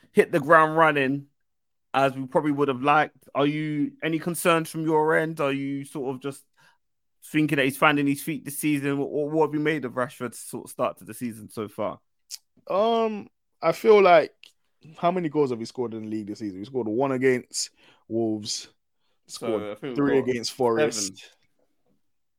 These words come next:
Speaker 2: scored one against, uh, scored, what, scored one against Arsenal?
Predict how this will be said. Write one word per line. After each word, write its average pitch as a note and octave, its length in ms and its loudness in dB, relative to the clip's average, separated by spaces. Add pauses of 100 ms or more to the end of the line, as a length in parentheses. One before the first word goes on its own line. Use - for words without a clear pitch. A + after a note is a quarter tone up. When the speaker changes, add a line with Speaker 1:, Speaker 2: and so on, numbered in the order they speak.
(500)
Speaker 2:
scored A2+ 400 -2
one B2+ 300 0
against, B2 760 -2 (180)
uh, A#2+ 240 0
scored, - 580 -8 (360)
what, - 300 -4
scored D3 200 0
one D#3+ 140 2
against D#3 220 0
Arsenal? D#3 400 2